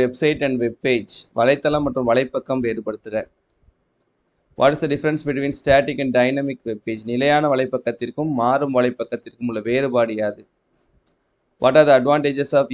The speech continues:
email? மின்னஞ்சலின் நன்மைகள் யாவை? இந்த டீடெயில்ல, அஹ், explain any five types of internal services. ஏதேனும் ஐந்து இணைய சேவைகள் பற்றி விவரி. Explain any five internet applications with suitable examples. ஏதேனும் ஐந்து இணைய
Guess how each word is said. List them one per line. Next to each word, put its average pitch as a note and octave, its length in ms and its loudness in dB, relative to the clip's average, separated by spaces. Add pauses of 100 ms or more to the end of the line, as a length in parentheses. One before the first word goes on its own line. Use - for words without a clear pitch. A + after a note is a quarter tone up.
email? A#2 260 -2 (100)
மின்னஞ்சலின் C3+ 540 -2
நன்மைகள் C3 540 -2
யாவை? F#2+ 220 -4 (520)
இந்த A2+ 120 -16 (100)
டீடெயில்ல, C#3+ 400 0 (1200)
அஹ், A#2 240 0
explain D#3+ 420 -4
any D3 220 -2
five C#3+ 160 4 (100)
types C#3+ 300 0
of C#3+ 60 4 (140)
internal C#3+ 340 -2 (100)
services. A#2 420 -2 (140)
ஏதேனும் D3 480 -2
ஐந்து C#3+ 260 -4
இணைய C#3 300 -4
சேவைகள் B2+ 460 0 (720)
பற்றி B2 220 -2 (100)
விவரி. A2 320 -4 (260)
Explain D3 320 -4 (120)
any C3+ 200 -4
five C3 220 2
internet C3+ 340 -4
applications B2+ 640 -6
with B2 180 -8
suitable B2+ 420 -2
examples. B2 540 -4 (840)
ஏதேனும் D3+ 380 2
ஐந்து C3 200 -4
இணைய C#3+ 180 -2